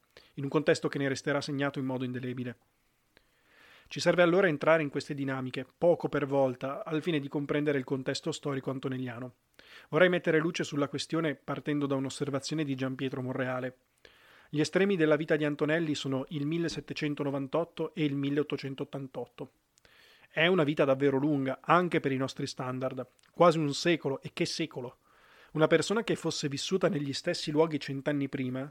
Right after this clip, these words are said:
tra il milleseicentonovantotto e il millesettecentottantotto, non avrebbe riscontrato nella società mutamenti significativi quanto quelli del secolo successivo, osserva Monreale.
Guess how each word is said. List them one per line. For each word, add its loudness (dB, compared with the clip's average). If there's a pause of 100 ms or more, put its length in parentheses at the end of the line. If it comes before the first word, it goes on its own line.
tra -6
il 0
milleseicentonovantotto -2
e -2
il -6
millesettecentottantotto, -6 (420)
non 4
avrebbe 4
riscontrato -2
nella -2
società -6 (320)
mutamenti 2
significativi -2
quanto 0
quelli 2
del 2
secolo -4
successivo, -10
osserva -4
Monreale. -2